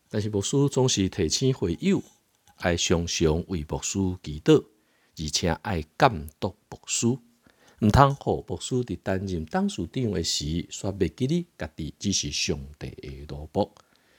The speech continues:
所以伫教会中间，爱倒粪扫，爱修理马桶，爱爬真悬的所在，伫迄个所在来修理厝顶。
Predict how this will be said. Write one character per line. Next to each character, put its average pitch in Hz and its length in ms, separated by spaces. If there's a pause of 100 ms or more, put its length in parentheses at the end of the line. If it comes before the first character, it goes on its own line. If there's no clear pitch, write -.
(120)
所 202 120
以 208 40
伫 - 160
教 233 220
会 143 140
中 123 260
间， 147 380
爱 156 160
倒 139 200
粪 117 260
扫， - 260 (480)
爱 131 180
修 110 320
理 160 180
马 139 220
桶， 131 300 (500)
爱 175 140
爬 233 240
真 131 280
悬 98 200
的 104 80
所 123 260
在， 101 360
伫 82 180
迄 - 20
个 117 120
所 147 260
在 101 280 (180)
来 80 260
修 80 460
理 85 240
厝 78 320
顶。 98 200